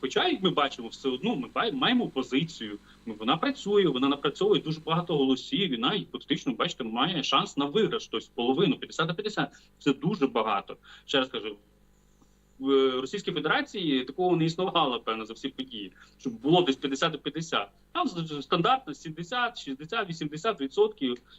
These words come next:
і все, до побачення. І навіть шансів ні в кого немає. Тобто там взагалі, е, ну, це все абсорбовано і, е, а-, абсолютизовано до якогось, е, ідіотизму. А тут, ну, створюється навіть,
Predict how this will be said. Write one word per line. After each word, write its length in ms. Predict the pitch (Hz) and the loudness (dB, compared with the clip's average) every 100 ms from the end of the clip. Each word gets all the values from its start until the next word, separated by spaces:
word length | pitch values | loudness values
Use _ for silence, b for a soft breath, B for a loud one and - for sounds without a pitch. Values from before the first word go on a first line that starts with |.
| - | -4
і 60 | |
все, 240 | 135 - 135 | -2 0 0
до 100 | 135 | 0
побачення. 600 | 160 156 113 - 104 104 | 0 0 0 -2 -8 -8
І 460 | 170 202 170 143 | -6 -4 2 4
навіть 180 | 139 165 | 4 4
шансів 360 | - 185 196 135 | 4 2 2 0
ні 60 | |
в 80 | 127 | 0
кого 200 | 156 143 | 0 2
немає. 400 | 151 143 113 98 - b _ | 0 0 -2 -2 -8 b _
Тобто 220 | - 135 - | -2 -2 0
там 180 | 226 | 0
взагалі, 520 | 226 160 156 175 254 196 | 0 -6 -6 -4 -4 -2
е, 340 | 139 123 120 120 | -4 -4 -6 -6
ну, 60 | 139 | -8
це 120 | 127 | -6
все 180 | 135 151 | -4 -2
абсорбовано 640 | 147 - 139 135 170 160 127 | -2 -2 -4 0 2 2 2
і, 200 | 127 131 B B - | 4 4 B B -6
е, 40 | 127 127 123 120 120 120 | 0 2 4 2 0 0
а-, 220 | 131 131 135 | 0 2 0
абсолютизовано 720 | 135 170 165 151 165 170 139 | 4 4 6 4 6 6 4
до 120 | 127 | 4
якогось, 600 | 131 135 151 135 120 - | 2 4 4 4 2 -8
е, 180 | 123 117 117 | -6 -4 -4
ідіотизму. 600 | 120 127 139 143 120 104 95 B B _ - | -2 2 2 4 0 0 -10 B B _ 0
А 120 | 117 | 2
тут, 420 | - 339 349 - _ - | 4 4 2 -10 _ 2
ну, 160 | 131 - | 2 2
створюється 720 | - - 113 110 147 277 269 139 | -12 -16 -2 2 6 6 6 4
навіть, 320 | 120 104 | 4 0